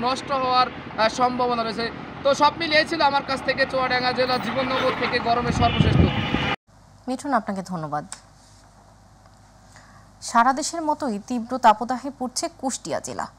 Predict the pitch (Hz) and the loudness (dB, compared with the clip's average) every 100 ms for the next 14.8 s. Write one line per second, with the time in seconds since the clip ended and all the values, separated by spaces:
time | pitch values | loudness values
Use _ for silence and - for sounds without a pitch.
0 | - 196 208 214 226 - 294 - 277 269 | -6 -4 -4 -4 -6 -4 -2 -2 -6 -6
1 | 269 190 175 196 196 214 - 233 233 214 | -6 -6 -2 -2 -2 -4 -6 -6 -4 -6
2 | 185 190 - 190 185 - 359 - - - | -4 -6 -6 -6 -6 -6 -8 -8 -20 -12
3 | - 247 208 170 147 - - 143 156 160 | -4 -4 -4 0 0 0 -8 -6 -6 -6
4 | 127 - - 208 220 214 180 208 262 269 | -8 -12 -10 -8 -6 -2 -2 -2 -8 -6
5 | 269 269 254 262 269 240 190 - 196 214 | -6 -6 -2 -2 -2 -6 -6 -6 -6 -4
6 | 208 180 185 196 226 240 320 - - 214 | -6 -6 -6 -4 0 2 0 -8 -8 -6
7 | 202 180 151 117 127 - - - 247 294 | -6 -4 -2 -2 -6 -8 -18 -8 -4 -4
8 | 311 208 - - - - 240 - 330 277 | -2 -4 -4 -16 -8 4 6 6 2 2
9 | 285 214 160 151 135 143 165 175 202 220 | 0 -4 0 -2 -2 0 2 2 0 -4
10 | 262 240 196 170 196 247 214 - 202 196 | -4 -4 -2 -2 0 2 0 -2 -6 -6
11 | 214 190 160 262 - - - - 220 - | -8 -6 -6 -8 -14 -20 -12 0 0 0
12 | 247 240 214 214 220 240 214 202 180 190 | -8 -8 -8 -8 -6 -6 -8 -6 -2 -2
13 | 185 - 233 220 - 220 214 208 - 240 | -2 -8 -6 -6 -8 -8 -6 -6 -2 -4
14 | 180 87 - 139 95 113 - | -2 -8 -8 -6 -6 -6 -8